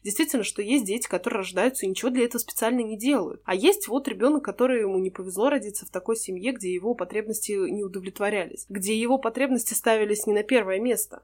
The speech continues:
в свое время. Не всегда. Всегда не нужно это делать. Первые три года, по крайней мере, это важно делать. Э, далее там другие стадии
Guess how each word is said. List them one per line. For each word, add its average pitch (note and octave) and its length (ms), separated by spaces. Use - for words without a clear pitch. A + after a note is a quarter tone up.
в - 60
свое G3+ 260
время. G3 360
Не G#3 100
всегда. A#3+ 640
Всегда G#3+ 320
не B3+ 100
нужно C#4 280
это F#3 180
делать. G3 380
Первые D4 300
три C#4+ 140
года, C#4 260
по F#3 100
крайней E3 340
мере, - 300
это G3 200
важно G3 320
делать. - 360
Э, F#3 180
далее C#4+ 300
там F3+ 160
другие F#3+ 320
стадии G#3 380